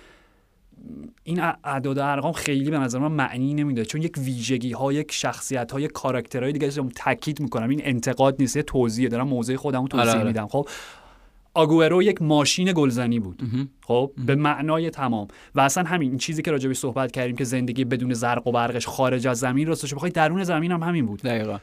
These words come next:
Speaker 1: چون تنها کاری که می‌کرد توپ وارد دروازه می‌کرد.
Speaker 2: اصلاً
Speaker 1: همین.
Speaker 2: زیادی ساده بازی می‌کرد.
Speaker 1: همین،
Speaker 2: یعنی
Speaker 1: دقیقاً.
Speaker 2: ساده بازی کردن که بدون ضربه اضافی با یه لمس توپ تبدیل به گل بشه،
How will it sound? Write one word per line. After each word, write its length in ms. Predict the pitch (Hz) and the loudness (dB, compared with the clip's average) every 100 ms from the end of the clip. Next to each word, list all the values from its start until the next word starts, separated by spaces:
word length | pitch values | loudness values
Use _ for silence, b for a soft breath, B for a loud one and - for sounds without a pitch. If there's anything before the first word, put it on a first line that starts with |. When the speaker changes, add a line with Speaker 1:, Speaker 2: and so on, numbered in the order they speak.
| - | -6
Speaker 1:
چون 120 | 190 | -2
تنها 220 | 202 185 185 | 2 2 0
کاری 280 | - 202 | 2 4
که 120 | 233 208 | 4 2
می‌کرد 380 | 185 196 196 | 0 -2 -4
توپ 180 | - 202 | -6 -2
وارد 280 | 202 180 190 | 2 2 2
دروازه 400 | 180 151 147 156 | 2 2 2 0
می‌کرد. 340 | 143 117 101 - | -2 -4 -6 2
Speaker 2:
اصلاً 140 | 165 | 4
Speaker 1:
همین. 120 | 151 | 4
Speaker 2:
زیادی 360 | 143 151 143 151 | 6 6 6 4
ساده 360 | - 160 135 131 | 2 4 4 4
بازی 260 | 120 113 | 2 0
می‌کرد. 300 | 113 104 101 | -2 -2 -6
Speaker 1:
همین، 380 | 92 226 226 113 | 2 6 6 4
Speaker 2:
یعنی 160 | 123 120 | 4 4
Speaker 1:
دقیقاً. 140 | 147 147 | 6 6
Speaker 2:
ساده 380 | 151 131 127 | 8 8 8
بازی 340 | 123 127 117 123 | 6 6 4 2
کردن 380 | 135 117 120 131 | 2 2 2 0
که 100 | 135 | 0
بدون 240 | 131 135 | 2 2
ضربه 400 | 127 123 131 131 | 4 2 4 2
اضافی 440 | 117 110 - 135 | 2 0 0 0
با 160 | 131 131 | 2 2
یه 140 | 139 | 2
لمس 340 | 151 147 139 - | 2 2 0 -2
توپ 240 | - 151 | -4 -2
تبدیل 280 | - 120 127 | 2 2 2
به 120 | 127 | 0
گل 240 | 123 123 123 | 2 2 2
بشه، 440 | 120 117 139 143 | -2 0 0 -2